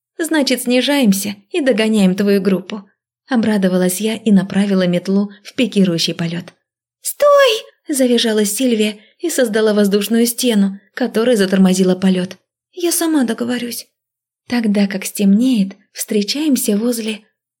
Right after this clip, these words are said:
Я осеклась на полуслове, почувствовав на себе чужой взгляд, и обернулась назад. «Да чтоб он сгинул в вечной тьме!»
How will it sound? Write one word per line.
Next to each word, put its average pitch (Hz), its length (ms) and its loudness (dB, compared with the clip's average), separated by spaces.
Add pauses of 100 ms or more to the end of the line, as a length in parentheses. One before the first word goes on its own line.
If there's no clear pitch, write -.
Я 277 200 -4
осеклась 208 500 0
на 202 100 -2
полуслове, 196 760 -2 (100)
почувствовав 233 800 -4
на 196 100 4
себе 190 280 2
чужой 190 300 0
взгляд, 220 500 -4 (200)
и 294 100 -4
обернулась 208 640 0
назад. 190 420 0 (840)
«Да 220 200 -8
чтоб 196 420 -4
он 214 120 2
сгинул 196 580 2
в 196 60 6
вечной 214 340 2
тьме!» 233 440 0